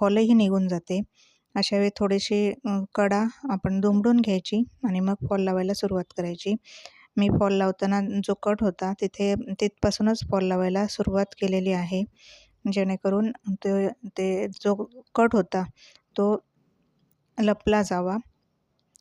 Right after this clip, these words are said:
आणि परत साडी कुठेही फाटू नये. ए, इथे ही वर्कवाली साडी आहे, पूर्ण अगदी त्याला, अ, खडे आहेत. अशा वेळी मशीनवर फॉल लावणं शक्यच नसतं, परंतु हा,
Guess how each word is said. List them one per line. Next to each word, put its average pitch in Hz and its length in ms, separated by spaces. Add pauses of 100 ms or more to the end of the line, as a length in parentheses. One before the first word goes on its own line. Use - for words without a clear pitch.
आणि 190 180 (120)
परत 208 600
साडी 190 300
कुठेही 196 420 (400)
फाटू 196 280
नये. 180 180 (540)
ए, 208 140
इथे 208 300
ही 202 180
वर्कवाली 220 520
साडी 196 340
आहे, 190 300 (600)
पूर्ण 202 260
अगदी 202 300
त्याला, 196 300
अ, 190 380
खडे 202 240
आहेत. 185 340 (580)
अशा 202 240
वेळी 202 160
मशीनवर 208 520
फॉल 208 220
लावणं 196 400 (560)
शक्यच 214 480
नसतं, 190 380 (720)
परंतु 202 560
हा, 196 500